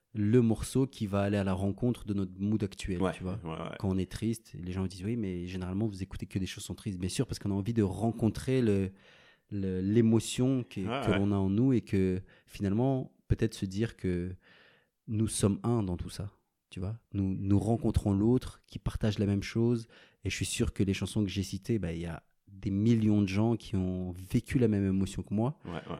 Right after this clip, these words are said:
Speaker 1: Et je me suis dit, purée, ça c'est beau. Malgré toutes les différences qu'on, qu'on peut ressentir, bah, en fait,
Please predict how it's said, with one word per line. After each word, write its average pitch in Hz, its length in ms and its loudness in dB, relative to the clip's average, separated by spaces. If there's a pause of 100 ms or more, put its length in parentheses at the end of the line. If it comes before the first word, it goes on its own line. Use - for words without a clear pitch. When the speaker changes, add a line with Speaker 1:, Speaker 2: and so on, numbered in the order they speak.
(160)
Speaker 1:
Et 95 60 -2
je 92 100 -2
me 95 40 2
suis 92 200 -4
dit, 107 340 -4
purée, - 220 -6
ça - 140 -10
c'est 92 180 -10
beau. 87 220 -8 (120)
Malgré 95 260 -2
toutes - 200 -6
les 107 60 -2
différences 98 500 -2
qu'on, 87 320 -6 (180)
qu'on 90 140 -4
peut 95 380 -2
ressentir, - 600 -6 (840)
bah, 92 120 4
en 87 60 2
fait, - 240 2